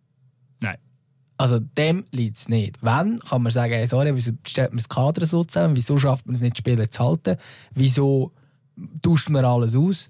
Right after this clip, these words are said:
Speaker 2: Okay. Aber dann kannst du nicht am Trainer joggen, weil der hätte ja mit denen gar noch nicht können arbeiten.
Speaker 1: Ja.
Speaker 2: Der hätte einfach irgendwie müssen schauen, okay, wie stelle ich jetzt da.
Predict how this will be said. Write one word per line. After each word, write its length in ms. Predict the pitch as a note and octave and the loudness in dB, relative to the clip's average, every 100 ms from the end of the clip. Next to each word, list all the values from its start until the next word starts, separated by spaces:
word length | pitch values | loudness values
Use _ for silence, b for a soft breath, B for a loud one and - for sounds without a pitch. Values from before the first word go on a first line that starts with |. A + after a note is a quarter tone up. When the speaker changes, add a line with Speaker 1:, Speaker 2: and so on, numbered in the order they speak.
| _ | _
Speaker 2:
Okay. 500 | - B2+ - G2 - b b b b _ - | -4 -4 -2 -4 -6 b b b b _ -2
Aber 260 | A#2 A2 - _ - | -2 -2 -10 _ -4
dann 180 | C3+ | -2
kannst 220 | C#3 B2 A2 | 0 -2 -2
du 40 | |
nicht 100 | G#2 | -6
am 120 | G2+ | -6
Trainer 300 | A#2+ D3 C#3+ | -4 -6 -6
joggen, 320 | B2+ G#2 G#2+ G#2 | -6 -6 -4 -4
weil 100 | G#2 | 0
der 100 | A#2 | 2
hätte 140 | A2+ | 2
ja 60 | G#2+ | -2
mit 160 | G#2+ A2+ | 0 0
denen 180 | A2 | 0
gar 160 | A2 A2 | 2 0
noch 80 | G2+ | 0
nicht 120 | G#2 | -4
können 220 | G2 G#2 | -6 -2
arbeiten. 200 | A2 D3+ - _ _ _ _ _ - | 0 -2 -6 _ _ _ _ _ -10
Speaker 1:
Ja. 120 | A#2 - - - | -10 -10 -20 -4
Speaker 2:
Der 80 | A#2+ | -2
hätte 100 | A#2 | 0
einfach 160 | A2 | 0
irgendwie 280 | A#2+ A2+ A2 | 0 0 -2
müssen 240 | G#2+ G#2 G2+ | -2 -2 0
schauen, 180 | A2 | 0
okay, 280 | G#2+ G#2+ A2 | 0 -4 -4
wie 80 | G#2+ | -4
stelle 240 | - A2 | -2 -2
ich 80 | A#2 | 0
jetzt 200 | A#2 - | -4 -2
da. 220 | A2+ A2 | -2 -2